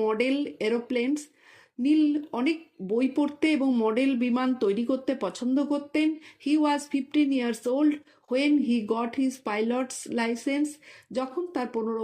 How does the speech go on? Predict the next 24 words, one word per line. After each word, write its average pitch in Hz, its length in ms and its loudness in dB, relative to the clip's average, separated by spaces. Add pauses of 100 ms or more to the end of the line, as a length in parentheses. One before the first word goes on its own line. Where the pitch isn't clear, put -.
বছর 214 240 -4 (100)
বয়স 285 300 -2 (380)
তখন 247 240 -4 (100)
তিনি 269 160 0 (140)
পাইলটের 220 520 -4 (120)
লাইসেন্সটা 214 580 -4 (100)
পান। 190 160 -4 (720)
নীল 339 200 4 (800)
could 320 220 2 (140)
fly 233 220 0 (160)
different 294 440 2 (160)
types 233 280 -2 (140)
of 247 80 0 (420)
air-, 254 240 -2 (240)
aircrafts 254 640 -2 (420)
such 240 220 -2 (100)
as 226 60 0 (160)
jets, 233 340 2 (100)
helicopters, 226 760 -4 (520)
gliders 220 560 -2 (220)
and 214 100 -2 (100)
rockets. 190 440 -4 (520)
নীল 302 200 6 (180)
জেট, 247 300 2